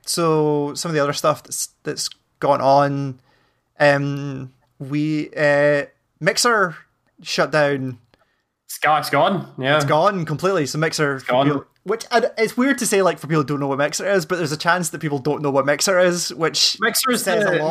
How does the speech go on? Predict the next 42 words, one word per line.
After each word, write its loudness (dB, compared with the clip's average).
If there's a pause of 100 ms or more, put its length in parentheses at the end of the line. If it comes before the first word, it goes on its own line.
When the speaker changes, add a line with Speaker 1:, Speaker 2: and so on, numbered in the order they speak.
Speaker 2:
Mixer's 0
Speaker 1:
about 2
Speaker 2:
the -2
nin-, -2 (180)
Mixer's -6
the -6
Ninja 0
platform. 0
It's -4
where 2
you 0
go 2
to -2
see -2
Ninja. -2
Speaker 1:
Yeah, 2
sorry. 2
Mi-, 0 (260)
Speaker 2:
Um, -4
Speaker 1:
Mixer 0
provided -2
by 0
Ninja. -6 (400)
Um, 2
it's -4
Speaker 2:
Yeah. 4
Speaker 1:
Microsoft's 0
Twitch 0 (100)
Speaker 2:
Ninja 4
Speaker 1:
competitor. 0
Speaker 2:
sponsored -4
by 2
Ninja. 2 (300)
Speaker 1:
Yeah. -6 (400)
It's -4
Microsoft, 2
it's 0
Microsoft's -2
Twitch -6
competitor, -2
basically, -4 (240)
which -2